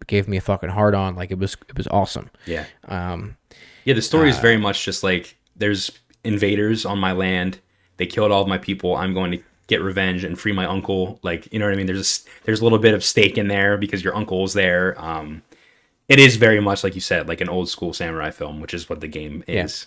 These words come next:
Speaker 2: you know?
Speaker 1: Which is what it is, and it, and it did that very well.
Speaker 2: Yeah. Uh, and then you have The Last of Us Part Two, and we talked about this already. We talked about the, the story when we talked about the, um,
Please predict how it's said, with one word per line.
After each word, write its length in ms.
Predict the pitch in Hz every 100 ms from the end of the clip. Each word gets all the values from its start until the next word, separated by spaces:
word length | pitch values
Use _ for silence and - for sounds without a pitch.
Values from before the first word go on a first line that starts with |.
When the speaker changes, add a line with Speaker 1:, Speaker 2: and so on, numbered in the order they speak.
| _
Speaker 2:
you 100 | 71
know? 160 | 78 80
Speaker 1:
Which 180 | 107 -
is 140 | 101
what 120 | 110
it 80 | 143
is, 160 | 139 98
and 80 | 101
it, 180 | 107 -
and 100 | 98
it 120 | 98
did 160 | 107 101
that 260 | 95 -
very 200 | - 90
well. 240 | 78 73 - _
Speaker 2:
Yeah. 180 | 60 64 - _ _ _ _ _ _ _ _ _ _ _ _ _ _ _ -
Uh, 200 | 95 92
and 80 | 98
then 80 | 113
you 80 | 160
have 120 | 156
The 40 |
Last 220 | 120 117
of 40 | 110
Us 80 | -
Part 220 | 98 85
Two, 380 | - 85 69 - _
and 480 | 90 85 85 80 - _ _ _ _ _ _ _ _
we 140 | 82 98
talked 260 | 135 131
about 200 | 123 107
this 200 | 107 101
already. 520 | 95 92 92 92 92 - _ _ _ _ _
We 80 | 90
talked 240 | 95 -
about 200 | 98 92
the, 240 | 90 87 -
the 140 | 87
story 440 | 87 - 101 98 95
when 100 | 90
we 100 | 87
talked 260 | - 90 92
about 320 | 87 85 -
the, 340 | 85 85 85
um, 460 | 73 73 73 71